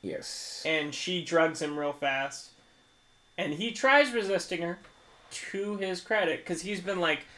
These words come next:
Speaker 2: we see he's been bench <laughs> pressing and making his arm stronger by lifting the, um, the
Speaker 1: Typewriter,
Speaker 2: typewriter.
Speaker 1: which,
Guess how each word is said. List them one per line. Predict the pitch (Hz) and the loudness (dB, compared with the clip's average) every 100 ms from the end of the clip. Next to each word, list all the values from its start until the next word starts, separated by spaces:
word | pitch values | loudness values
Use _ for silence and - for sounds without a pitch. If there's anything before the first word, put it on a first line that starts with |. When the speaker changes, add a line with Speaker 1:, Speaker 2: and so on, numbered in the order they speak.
| - | -4
Speaker 2:
we | - | 0
see | 180 254 226 | 2 2 2
he's | 202 180 | 2 4
been | 180 165 | 4 4
bench | 156 165 175 - | 6 6 6 2
<laughs> | |
pressing | - 165 160 - - 190 | 2 4 6 4 6 4
and | 147 151 | 4 2
making | 160 160 147 | 0 0 -6
his | 143 | -2
arm | 147 147 151 | 0 0 0
stronger | - 143 139 139 139 135 | -2 -4 -4 -6 -8 -2
by | 135 | -2
lifting | 139 143 - 147 143 | 0 -4 -4 -6 -4
the, | 139 135 | -2 0
um, | 131 131 127 - | 0 -4 -12 -8
the | - | 6
Speaker 1:
Typewriter, | 170 147 | 8 10
Speaker 2:
typewriter. | 113 104 123 | 8 8 10
Speaker 1:
which, | 220 - - | 10 10 2